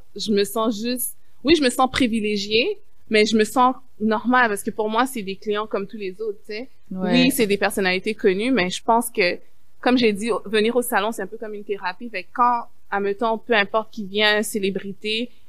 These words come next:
Speaker 1: Madame X Y Z a-, arrive, je pense que des fois aussi, c'est leur moment à eux de comme vraiment se déconnecter de leur
Speaker 2: Déconnecter.
Speaker 1: milieu artistique, sportif ou n'importe quoi.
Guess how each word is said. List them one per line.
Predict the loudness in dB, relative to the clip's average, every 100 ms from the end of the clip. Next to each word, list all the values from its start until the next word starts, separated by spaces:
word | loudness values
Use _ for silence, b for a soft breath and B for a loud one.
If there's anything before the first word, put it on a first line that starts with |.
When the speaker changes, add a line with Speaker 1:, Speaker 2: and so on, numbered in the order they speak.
| -16 -8
Speaker 1:
Madame | 0 2 4 2
X | 0 -2
Y | -2 -2 0
Z | 0
a-, | 2 2 2
arrive, | 0 -4 -4 -6 -10 -14 -12
je | -8
pense | 4 6 6
que | 2
des | 2 2
fois | 2 0
aussi, | -2 -4
c'est | -2
leur | 0 0
moment | -2 2 2
à | 2
eux | 0
de | 0
comme | 0 0 0
vraiment | 0 0
se | -2
déconnecter | -4 -2 -2 -2 0 2
de | 6
leur | 6 6 8
Speaker 2:
Déconnecter. | 6 6
Speaker 1:
milieu | 0 2 4
artistique, | 4 2 -10 -6 -6 -4
sportif | 0 0 0 -8 -6
ou | -6
n'importe | -6 -6 -8 -6 -6
quoi. | -6 -8